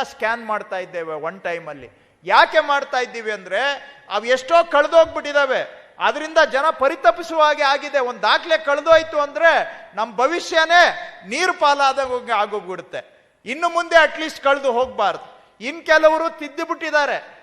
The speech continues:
ಯಾವ್ದ್ಯಾವ್ದೋ ಫೋರ್ಜರಿ ಎಲ್ಲ ಸೇರಿಸ್ಬಿಟ್ಟಿದ್ದಾರೆ. ಇನ್-, ಇನ್ನು ಮುಂದೆ ಫೋರ್ಜರಿ ಮಾಡೋದಕ್ಕೆ ಅವಕಾಶ ಇರಬಾರ್ದು. ಇನ್ ಕೆಲವು ಜನ ಒಂದು ರೆಕಾರ್ಡ್ ರೂಮಲ್ಲಿ ದಾಖಲೆ ತಗೋಬೇಕಾದ್ರೆ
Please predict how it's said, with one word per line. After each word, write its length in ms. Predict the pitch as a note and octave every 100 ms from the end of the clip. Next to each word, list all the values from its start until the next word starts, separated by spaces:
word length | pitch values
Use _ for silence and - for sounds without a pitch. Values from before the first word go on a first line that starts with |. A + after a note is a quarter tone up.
| -
ಯಾವ್ದ್ಯಾವ್ದೋ 580 | F3+ B3+ D4 D4+ D4+ D4+
ಫೋರ್ಜರಿ 500 | D4+ C4 D#4 D4+ D4+
ಎಲ್ಲ 220 | D4 D4
ಸೇರಿಸ್ಬಿಟ್ಟಿದ್ದಾರೆ. 800 | C4+ C#4 C#4 G#3+ B3 B3 A#3+ A3+
ಇನ್-, 260 | G3+ G#3 G3+
ಇನ್ನು 520 | G#3 G#3 B3 D#4+ F4
ಮುಂದೆ 400 | E4+ D#4 D#4 D#4 - - - -
ಫೋರ್ಜರಿ 420 | C4 C4+ C4 B3
ಮಾಡೋದಕ್ಕೆ 540 | A3+ A3 G#3+ F#3+ F#3+
ಅವಕಾಶ 440 | F#3+ F3 - E3+ F#3
ಇರಬಾರ್ದು. 960 | D#3+ D3 D3 C#3+ C#3 C#3 B2+ - _ _ _ _
ಇನ್ 260 | F#3 C4+ E4+
ಕೆಲವು 280 | D#4 D#4 D#4
ಜನ 220 | D4+ D4 D#4+ G3+ - - - _
ಒಂದು 460 | G3 C#4 D#4 D4+ C4+ - - - -
ರೆಕಾರ್ಡ್ 440 | F3 G#3+ D#4+ E4+ E4
ರೂಮಲ್ಲಿ 460 | D#4 D4+ D4 C#4+
ದಾಖಲೆ 480 | F#3+ A#3+ D#4+ E4+ E4
ತಗೋಬೇಕಾದ್ರೆ 1120 | D#4 C#4+ D4 C#4+ C4+ B3+ C4+ D4 B3+ D#3 -